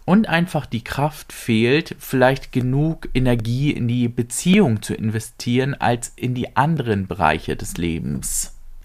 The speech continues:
Und auch hier werde ich wieder nach meiner Meinung gefragt, nämlich,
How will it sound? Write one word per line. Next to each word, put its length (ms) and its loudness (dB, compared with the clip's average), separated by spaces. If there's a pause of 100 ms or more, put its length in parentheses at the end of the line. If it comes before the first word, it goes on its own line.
Und 220 2
auch 140 2
hier 200 2
werde 160 2
ich 80 -10
wieder 200 2
nach 140 0
meiner 280 2
Meinung 360 2
gefragt, 500 -2
nämlich, 600 2